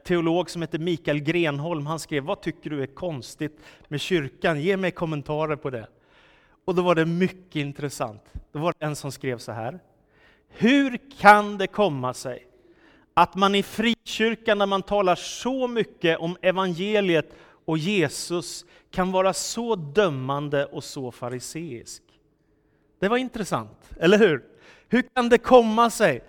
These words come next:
att när vi talar mycket om Jesus, att vi uppfattas som dömande och inkrökta och hårda mot människor? Det är en motsägelse. Det borde inte vara så. Och jag älskar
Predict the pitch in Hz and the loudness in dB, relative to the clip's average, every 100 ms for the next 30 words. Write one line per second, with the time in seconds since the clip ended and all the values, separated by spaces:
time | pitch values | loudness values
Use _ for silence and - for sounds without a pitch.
0 | - - - - 208 220 226 226 - 247 | -20 -20 -12 8 8 8 2 2 4 6
1 | 202 202 247 233 - - 262 247 247 233 | 6 4 0 -2 -4 -2 4 4 4 2
2 | 156 - 156 170 - _ _ - - 214 | 2 -2 -6 -8 -12 _ _ -6 2 2
3 | 196 196 208 - 226 - - 175 - 175 | 2 -4 -4 -4 -4 -4 0 0 0 -4
4 | - 190 180 131 202 226 160 143 165 208 | -2 -4 -4 2 4 6 2 -2 0 0
5 | 208 185 143 - _ 165 - 226 226 196 | 2 2 0 -6 _ -10 -8 -4 0 0
6 | 151 - 180 196 196 - - 180 180 - | -2 0 2 2 2 -8 -4 -2 -2 -2
7 | 226 214 139 151 214 220 196 - 160 123 | -6 -2 -2 0 -2 -4 -8 -6 -6 -6
8 | - - - _ _ 151 185 202 247 180 | -14 -20 -20 _ _ 0 2 2 0 -4
9 | - - 190 208 208 175 - 120 - _ | -8 2 4 4 2 -2 -6 -8 -10 _
10 | - 147 214 175 190 180 160 156 135 - | -6 -2 -2 0 -2 -2 -4 -2 -2 -4
11 | 143 170 180 190 190 - _ - - 214 | -8 -2 2 2 0 -14 _ -18 -4 -2
12 | 165 - - 214 185 123 | 0 -2 -8 -4 -4 -4